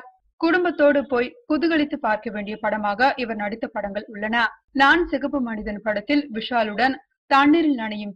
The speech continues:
காட்சியில் கூட இவர் கவர்ச்சி நடிப்பை தவிர்த்திருந்தார். தற்போது ரிலீஸான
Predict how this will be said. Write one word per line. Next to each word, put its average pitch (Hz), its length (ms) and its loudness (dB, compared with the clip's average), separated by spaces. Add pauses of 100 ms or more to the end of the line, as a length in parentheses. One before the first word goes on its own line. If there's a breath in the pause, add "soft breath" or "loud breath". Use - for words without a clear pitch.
காட்சியில் 214 520 -4
கூட 208 140 -6 (220)
இவர் 220 340 -6
கவர்ச்சி 226 340 -2
நடிப்பை 202 360 -4 (100)
தவிர்த்திருந்தார். 202 680 0 (540)
தற்போது 214 460 -2
ரிலீஸான 214 420 -6